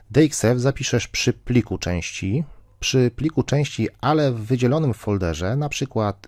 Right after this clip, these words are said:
D X F, lub jeszcze głębiej w podfolderze tego folderu D X F.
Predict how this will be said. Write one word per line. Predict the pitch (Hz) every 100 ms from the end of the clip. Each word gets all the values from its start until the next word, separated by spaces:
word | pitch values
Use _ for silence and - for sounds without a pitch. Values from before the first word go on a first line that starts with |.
| -
D | 104
X | 90 - -
F, | 104 - _ _ _ _ _ 139
lub | 147 131
jeszcze | 165 - - 101
głębiej | 101 120 123 131 123
w | -
podfolderze | - 170 170 - 104 95 92 82 80 - -
tego | 92 85
folderu | - 73 78 62 69
D | 64
X | 62 - -
F. | -